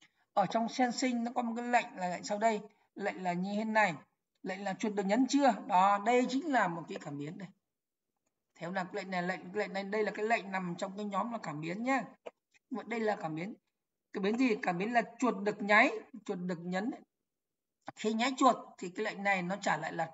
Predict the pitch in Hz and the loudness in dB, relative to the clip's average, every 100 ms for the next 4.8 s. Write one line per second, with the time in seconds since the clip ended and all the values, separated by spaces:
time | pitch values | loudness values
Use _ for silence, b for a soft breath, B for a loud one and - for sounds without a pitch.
0 | - 196 165 185 254 - - _ _ - | -8 -8 -4 -2 -2 -4 -14 _ _ -10
1 | - 202 220 208 190 190 185 165 185 160 | -8 -8 -6 -8 -8 -8 -6 -8 -8 -8
2 | - 196 190 190 B _ _ - 214 208 | -2 2 2 0 B _ _ -6 -2 -2
3 | 208 220 208 214 208 - 269 185 175 208 | -2 -2 2 2 0 -2 -2 -2 -4 -8
4 | - 147 151 190 - 214 190 | -10 -8 -8 -6 -4 -4 -4